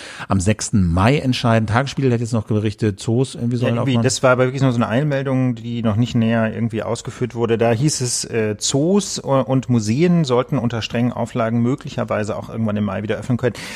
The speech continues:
Speaker 2: Da können wir noch nicht mehr dazu sagen. Wie gesagt, das war nur so eine ganz kurze Vorabmeldung. Ja, aber das leitet ganz gut über zu unserem nächsten Punkt, den wir uns notiert haben für diese Sendung.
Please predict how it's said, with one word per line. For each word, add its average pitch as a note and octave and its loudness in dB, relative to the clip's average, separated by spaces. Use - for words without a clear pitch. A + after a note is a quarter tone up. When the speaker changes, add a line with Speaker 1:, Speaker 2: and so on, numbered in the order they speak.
Speaker 2:
Da A#2+ 2
können C3 2
wir B2+ 4
noch A#2+ 4
nicht A#2 2
mehr A#2+ 2
dazu A2 0
sagen. G#2 2
Wie - 0
gesagt, G2+ -4
das G2 -6
war G#2 -2
nur G2+ -2
so G#2+ -4
eine G2 -2
ganz F#2+ -4
kurze - -6
Vorabmeldung. - -6
Ja, A#2 2
aber A#2+ 4
das D#3 0
leitet D3 0
ganz D3+ 0
gut A2+ -4
über G3+ 2
zu - -8
unserem C3+ 0
nächsten A2 0
Punkt, G#3+ 2
den E3 2
wir D#3 -2
uns C#3+ -4
notiert C#3+ -2
haben C3+ 0
für C3 -4
diese B2 -6
Sendung. A2+ 4